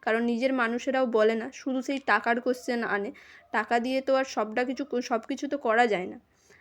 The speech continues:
টাকাটাই তো সব নয়। হ্যাঁ, জীবনে চলার পথে টাকার দরকার, কিন্তু টাকা দিয়ে তো আর সব কিছু বিচার করা যায় না। তো এখানে দেখো, তো অনেক কিছু শেয়ার করলাম তোমাদের সঙ্গে।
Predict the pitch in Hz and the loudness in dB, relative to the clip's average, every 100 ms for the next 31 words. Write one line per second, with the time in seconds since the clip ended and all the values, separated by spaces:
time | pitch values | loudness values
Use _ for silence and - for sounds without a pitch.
0 | _ - 240 247 277 277 294 285 254 240 | _ -4 -2 0 0 -2 -2 -2 0 0
1 | 220 254 269 311 262 240 254 294 294 226 | -4 -6 -4 -2 -2 -2 -2 -2 2 4
2 | 254 277 294 302 262 247 262 240 285 277 | 4 2 0 2 2 4 2 4 2 2
3 | 208 254 - 254 262 247 233 233 247 262 | -2 -4 -6 -4 -2 -4 -2 -2 -2 -2
4 | 277 269 262 226 233 262 233 254 254 254 | -2 -2 -4 -2 -4 -4 -4 -2 -2 0
5 | 233 208 175 208 - - - - - _ | 2 0 -2 -6 -12 -20 -20 -20 -20 _
6 | _ _ _ _ _ _ _ _ _ _ | _ _ _ _ _ _ _ _ _ _
7 | - - - _ _ 294 269 262 262 262 | -20 -20 -20 _ _ 2 4 4 4 2
8 | 269 _ _ _ _ _ 277 285 254 233 | -4 _ _ _ _ _ -6 -4 0 0
9 | 220 - 269 - _ _ _ 269 226 233 | 0 -4 -8 -8 _ _ _ -2 0 -2
10 | 247 254 262 - 233 240 247 226 233 247 | -2 -4 -2 2 2 4 2 2 0 -2
11 | 214 202 226 - 196 196 | -2 0 -2 -2 -4 -6